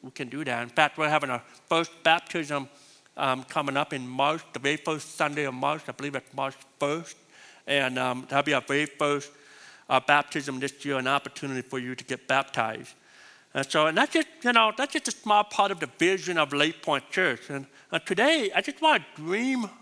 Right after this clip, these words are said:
with you, uh, what I want, what, about what I want to see at Lake Point, and it's tied to our mission statement. And if you know a mission statement, this should be easy, but some of you just, you're new, and you're like, "What is our mission statement?" If you're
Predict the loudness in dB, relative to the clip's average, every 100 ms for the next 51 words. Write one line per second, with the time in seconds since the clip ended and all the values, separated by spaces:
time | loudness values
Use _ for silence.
0 | -20 _ 0 0 0 -6 -6 0 0 0
1 | -6 -16 -20 _ _ -20 _ _ _ _
2 | _ _ -20 -20 -20 _ 0 0 2 4
3 | 4 4 0 -2 -8 2 4 4 6 4
4 | 4 2 4 4 4 2 0 0 0 0
5 | -2 -4 -6 -4 -4 -4 -8 -8 -4 2
6 | 4 2 0 -6 2 4 4 2 -4 -20
7 | _ -6 -4 -4 -6 -4 -2 -2 -4 -10
8 | -8 -8 -2 2 4 2 -2 -6 -8 -2
9 | 0 0 -4 -8 -12 -8 -2 0 -2 -4
10 | -6 -4 -4 -4 -6 -6 -4 -2 -4 -4
11 | -6 -8 -18 _ -8 -6 -2 0 0 -2
12 | -12 -20 -18 -4 2 2 2 0 -2 2
13 | 0 0 -4 -6 -8 -6 -2 -2 -4 -6
14 | -6 -6 -8